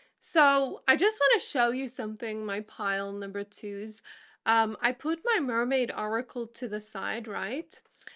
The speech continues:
And I kind of put it to the side of the desk, and one card fell off on the floor, and it says, "Dive deep." And I said something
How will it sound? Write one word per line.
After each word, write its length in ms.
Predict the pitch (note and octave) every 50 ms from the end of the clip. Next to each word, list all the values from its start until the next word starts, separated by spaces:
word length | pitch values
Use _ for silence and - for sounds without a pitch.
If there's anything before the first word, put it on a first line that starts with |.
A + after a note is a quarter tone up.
| _ _ -
And 520 | A3+ A3+ A3+ A3+ A3+ A3+ A3+ A#3 G#3 - - - _ _ _ _ _ _ _ _ _ _ -
I 80 | A#3+ C4+
kind 280 | - - B3 B3+ C4+ F4
of 140 | G4+ F#4+
put 160 | _ - D4 C4+
it 140 | C#4+ B3+ -
to 140 | - C#4 C4
the 120 | B3 B3+
side 380 | B3 - - G#3+ G#3 G#3+ A3 A#3
of 140 | A3+ G3
the 80 | A3 G#3
desk, 500 | G3+ G3 F#3+ F#3+ G3 A3 - - - -
and 300 | - A3 G#3+ G#3 G#3 G#3 G#3 - - - _ _
one 280 | - A3+ A3+ A#3 C4 C#4
card 380 | B3+ - A#3+ A3+ G#3+ G#3+ G#3 G#3
fell 300 | - B3 G#3+ G#3 G#3 G#3
off 200 | G#3+ G#3+ G#3+ A3
on 120 | G#3+ G#3
the 80 | G#3+ G#3
floor, 560 | - - G#3+ G3 F#3+ F#3+ F#3+ G#3 A3 A3+ - _ - _ _ _ _ _ _ -
and 220 | - G#3+ A3+ G#3+
it 140 | G#3+ G#3+ -
says, 260 | - B3 A3 A3 G3
"Dive 420 | - - G#3+ G3 G3 G3 G3+ G3
deep." 360 | - G#3 F#3+ F#3+ G3+ - _ _
And 120 | - G#3 G#3+
I 80 | G#3+
said 280 | G#3 G#3+ B3 A3+ A3+ -
something 540 | - B3+ A#3+ A#3 - C4 B3 A#3+ A#3 A#3